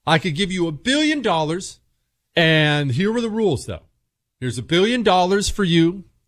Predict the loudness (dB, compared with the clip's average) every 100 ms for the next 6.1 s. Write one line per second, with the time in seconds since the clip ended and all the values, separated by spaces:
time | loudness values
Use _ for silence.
0 | -16 -2 0 0 -4 -16 -20 _ _ _
1 | _ _ _ _ _ -4 -4 0 0 2
2 | 0 2 2 2 -2 -4 -12 _ _ _
3 | 2 4 4 4 4 2 -2 -8 _ _
4 | _ _ _ _ _ _ -8 -8 -6 -4
5 | -4 -2 -2 -2 0 0 2 2 2 2
6 | -4